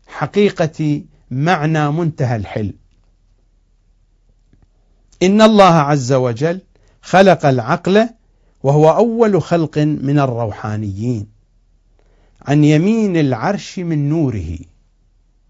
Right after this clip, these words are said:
وهذا أيضًا مخلوق من نوره، ونور الله هو نور الحقيقة المحمدية،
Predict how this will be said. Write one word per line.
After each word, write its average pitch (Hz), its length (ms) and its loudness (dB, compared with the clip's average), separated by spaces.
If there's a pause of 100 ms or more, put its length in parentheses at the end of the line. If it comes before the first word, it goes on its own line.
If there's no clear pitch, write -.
(220)
وهذا 127 560 -2
أيضًا 117 400 -8 (340)
مخلوق 143 500 -8
من 117 340 -6
نوره، 101 440 -10 (1700)
ونور 135 340 -2
الله 151 380 -2 (400)
هو 127 100 -4
نور 165 300 -4
الحقيقة 131 640 -8
المحمدية، 92 840 -12